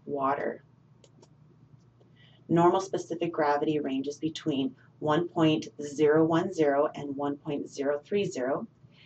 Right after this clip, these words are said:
The presence of protein, glucose, or X-ray dyes may increase the specific gravity of urine,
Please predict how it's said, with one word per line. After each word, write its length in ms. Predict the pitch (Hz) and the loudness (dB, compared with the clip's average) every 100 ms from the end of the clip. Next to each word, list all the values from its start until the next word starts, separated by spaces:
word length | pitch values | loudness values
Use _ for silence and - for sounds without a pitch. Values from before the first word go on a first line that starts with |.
| - - | -20 -2
The 80 | 170 | -2
presence 380 | - 185 180 160 | 2 2 2 -2
of 140 | - | -4
protein, 800 | - 208 214 - 220 220 214 220 - _ _ _ | 2 4 4 4 6 6 6 2 -2 _ _ _
glucose, 600 | 180 170 190 180 180 - | 2 2 2 0 -2 0
or 200 | 147 - | 0 0
X-ray 360 | 143 - 185 180 | -4 -4 -6 0
dyes 480 | 180 180 185 190 | 4 4 2 0
may 180 | 160 143 - | -2 -2 2
increase 560 | 165 175 180 160 143 | 2 2 -2 -2 -4
the 140 | 143 143 | -4 -12
specific 540 | - 143 - 156 147 | -10 -12 -8 -4 -4
gravity 400 | 147 139 139 139 | -2 -2 -2 -2
of 120 | 143 | -4
urine, 340 | 139 131 131 | -6 -6 -6